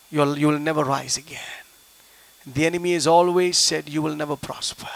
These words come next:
You can never be used by God. Your family is gonna be like this. Your marriage is gonna be like this. Your children are gone case. There is no, no. I want to tell you,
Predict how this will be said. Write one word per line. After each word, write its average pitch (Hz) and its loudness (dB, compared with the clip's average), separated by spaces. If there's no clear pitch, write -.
You 160 -4
can 185 -2
never 196 0
be 185 -2
used 180 -6
by 156 -6
God. 160 -14
Your 170 0
family 160 0
is 135 -2
gonna 151 -2
be 156 0
like 156 -4
this. 160 -6
Your 147 -2
marriage 147 -2
is 131 -6
gonna 147 -4
be 147 -4
like 147 -6
this. - -4
Your 147 0
children 151 2
are 139 -2
gone 147 -2
case. 147 -6
There 147 -4
is 139 -4
no, 151 -4
no. 165 -6
I 170 2
want 170 0
to 165 -2
tell 170 -2
you, 190 0